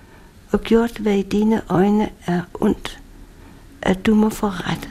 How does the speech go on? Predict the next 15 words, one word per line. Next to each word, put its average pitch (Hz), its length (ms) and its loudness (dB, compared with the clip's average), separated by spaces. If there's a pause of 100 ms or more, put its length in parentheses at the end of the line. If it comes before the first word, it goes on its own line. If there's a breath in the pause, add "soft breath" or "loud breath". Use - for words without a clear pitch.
(120)
når 117 140 -4
du 165 220 0
taler, - 360 -6 (720 loud breath)
når 175 100 6
du 185 140 -2 (120)
dømmer. 196 280 6 (1400 loud breath)
Jeg 247 100 6
synes, 302 520 2
at 226 140 -2
få - 120 -2
lov 247 380 2
at 254 80 0
bede 262 360 0
den 240 240 0
bøn 226 300 0